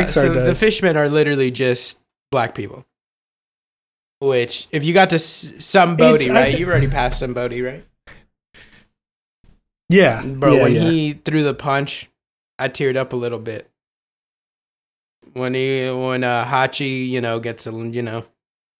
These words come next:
Speaker 2: Pew, pew.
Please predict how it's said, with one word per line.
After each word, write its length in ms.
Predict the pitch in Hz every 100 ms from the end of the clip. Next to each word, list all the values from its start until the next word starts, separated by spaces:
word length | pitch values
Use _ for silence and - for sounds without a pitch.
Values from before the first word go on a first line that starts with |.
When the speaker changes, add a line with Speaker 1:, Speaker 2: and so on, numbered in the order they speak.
| _ _ _ _ _ _ _ _ _ _ _ _ _ _ _ _ _ _ _ _ _
Speaker 2:
Pew, 120 | - -
pew. 160 | -